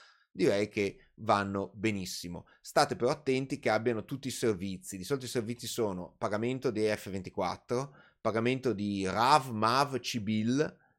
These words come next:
addebito bollette, che però di solito forse è un rav, mav, cibil,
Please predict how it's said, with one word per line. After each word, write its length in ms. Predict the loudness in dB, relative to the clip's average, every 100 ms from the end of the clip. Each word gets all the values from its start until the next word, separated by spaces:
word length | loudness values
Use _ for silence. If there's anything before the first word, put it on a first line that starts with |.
| _ _ _
addebito 560 | -4 4 6 6 2 4
bollette, 480 | 4 4 2 0
che 100 | -4
però 160 | 0 -2
di 100 | -2
solito 300 | -4 -4 -4
forse 380 | -8 -6 -4 -4
è 100 | -4
un 260 | -4 -6 -4
rav, 300 | -2 -4 -6
mav, 500 | -6 -6 -6 -6 -8
cibil, 720 | -8 -6 -4 -2 0 -2